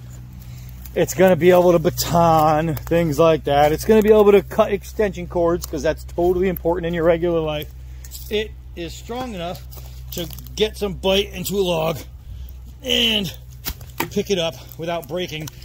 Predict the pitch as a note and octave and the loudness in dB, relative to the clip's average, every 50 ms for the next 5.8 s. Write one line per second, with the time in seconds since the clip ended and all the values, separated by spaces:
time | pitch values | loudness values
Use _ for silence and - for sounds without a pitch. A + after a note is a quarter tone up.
0 | - - E3+ F#3 G3 F#3 F3 C#3+ B2+ D3 F3 G#3+ C4+ D4+ - - G3 - - - | -14 -10 -8 -6 -6 -6 -6 -8 -10 -8 -6 -6 -6 -6 -6 -8 -8 -4 -2 -2
1 | - - B3 B3 C#4+ F4+ F4 B3 G3+ F#3+ E3 D#3 D#3+ D#3+ - - - - - - | -2 -2 -6 -6 -6 -6 -6 -6 -8 -8 -6 -8 -8 -10 -12 -14 -16 -18 -20 -20
2 | - - - - - - G3+ A3 G3+ G3+ - - F#3+ G#3 B3+ C4+ C4 G#3+ G3 F3+ | -20 -20 -20 -6 0 2 4 4 4 4 4 4 6 6 8 8 6 6 6 4
3 | C3 C3 G#3+ G3+ F3+ G3 F#3 - - - - - - - G#3 - G3+ F#3+ F3+ F#3 | 4 4 4 4 4 2 -2 -6 -14 -20 -20 -20 -12 -10 -8 -4 -4 -2 -2 -4
4 | F3+ F3+ F3+ F3+ D#3+ F3 E3 D3+ E3+ E3+ E3+ D#3 - - - - - - - - | -4 -6 -10 -8 -6 -6 -4 -2 0 0 0 0 -2 -6 -14 -20 -20 -20 -20 -20
5 | - - - - - - - - G3 F#3+ F3+ F3+ F3 F3 E3 | -20 -20 -20 -20 -20 -20 -14 -10 -8 -4 -2 0 0 -2 -2